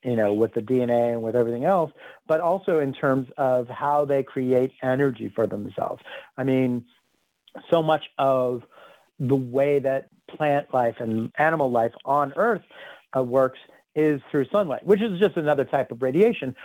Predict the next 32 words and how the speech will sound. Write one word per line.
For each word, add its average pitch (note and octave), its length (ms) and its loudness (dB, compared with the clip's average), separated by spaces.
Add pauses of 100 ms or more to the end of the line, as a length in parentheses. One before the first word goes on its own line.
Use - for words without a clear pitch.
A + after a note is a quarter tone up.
(160)
but C#3 300 4 (320)
in F3+ 160 2
the F3 160 -2
sense D#3 200 0 (160)
of B2+ 380 0 (160)
everything E3+ 480 0
derives B2+ 480 0 (100)
from B2+ 380 0
sunlight. A2+ 360 2 (260)
Almost D3 380 0 (100)
everything C#3 400 2
does, A2 220 2 (420)
uh, B2+ 240 0
in C3+ 160 0
the B2 120 -2
sense A#2+ 220 2 (120)
that A#2 280 2 (300)
plants C#3 300 0 (140)
photosynthesize, C#3+ 920 0 (260)
animals B2+ 320 2
eat A#2 200 0
plants, D#3+ 360 -2 (400)
other D3 240 2
animals B2+ 380 0
eat C#3+ 180 -2
the B2+ 140 -4
animals, C3 380 2
they A#2+ 120 2
eat A#2 80 -2
the A2 80 -6
plants, A2+ 380 0
and B2 100 -4